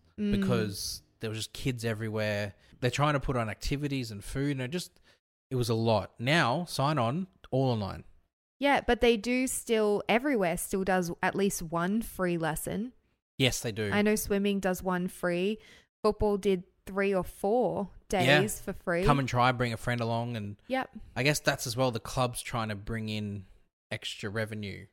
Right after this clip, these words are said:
Speaker 1: Mm-hmm.
Speaker 2: and extra people playing the
Speaker 1: Yeah.
Speaker 2: sport and the activity. So, yeah.
Speaker 1: And that would all just be on social media now, wouldn't
Speaker 2: Correct,
Speaker 1: it?
Speaker 2: yeah,
Speaker 1: All
Speaker 2: it's
Speaker 1: of
Speaker 2: all,
Speaker 1: the,
Speaker 2: all that
Speaker 1: that
Speaker 2: stuff.
Speaker 1: information would be Facebook or
Speaker 2: Instagram.
Speaker 1: Instagram or a web,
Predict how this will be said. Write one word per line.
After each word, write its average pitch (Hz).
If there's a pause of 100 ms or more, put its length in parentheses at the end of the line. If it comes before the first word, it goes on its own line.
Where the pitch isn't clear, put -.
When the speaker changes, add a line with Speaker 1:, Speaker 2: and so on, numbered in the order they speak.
(220)
Speaker 1:
Mm-hmm. 233
Speaker 2:
and 110
extra - (640)
people 101
playing 95
the -
Speaker 1:
Yeah. 214
Speaker 2:
sport 104
and 95
the 95
activity. 95 (800)
So, -
yeah. 196
Speaker 1:
And 262
that 285
would 294
all 277
just 254
be 233
on 220
social 208
media 190
now, 160
wouldn't 170
Speaker 2:
Correct, -
Speaker 1:
it? -
Speaker 2:
yeah, 101
Speaker 1:
All 196
Speaker 2:
it's 196
Speaker 1:
of 107
Speaker 2:
all, 135
Speaker 1:
the, 185
Speaker 2:
all -
that 185
Speaker 1:
that 180
Speaker 2:
stuff. 180
Speaker 1:
information 180
would 175
be 170 (100)
Facebook 233 (280)
or 185
Speaker 2:
Instagram. 95 (300)
Speaker 1:
Instagram 196
or 190
a 180
web, 180